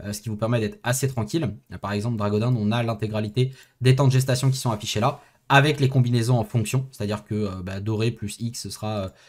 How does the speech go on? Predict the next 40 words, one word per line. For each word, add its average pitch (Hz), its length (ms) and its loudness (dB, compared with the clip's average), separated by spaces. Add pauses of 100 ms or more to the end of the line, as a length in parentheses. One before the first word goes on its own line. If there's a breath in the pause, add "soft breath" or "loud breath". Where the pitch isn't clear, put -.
(140)
quarante-huit 110 420 0
heures, 147 300 0
voilà, 98 300 -8 (100)
forcément. 104 460 -4 (380 soft breath)
Euh, 107 140 2
mais 120 140 6
par 127 200 4
exemple, 113 560 0
ébène 127 360 4
plus 107 240 -4
prune, 143 320 0
bah, 117 100 0
ce 101 120 -6
sera 127 160 -2
soixante-douze 104 420 -2
heures. 123 320 -2 (380 soft breath)
Donc, 101 220 -2
euh, 95 140 -4
donc 180 140 4
voilà, - 320 2
donc 104 160 -6
c'est, 120 300 0
euh, 113 380 4
c'est 135 120 0
vraiment 180 300 4
très 214 240 0
pratique 202 280 -4
pour 160 140 -4
le 151 80 0
coup 170 140 -6
si - 120 -8
vous 131 120 0
voulez, 131 220 2
euh, 143 60 4
bah, 110 200 0
avancer 135 480 2
sur 127 180 -2
vos 113 80 -2
succès 127 260 -4
d'explo, 139 460 0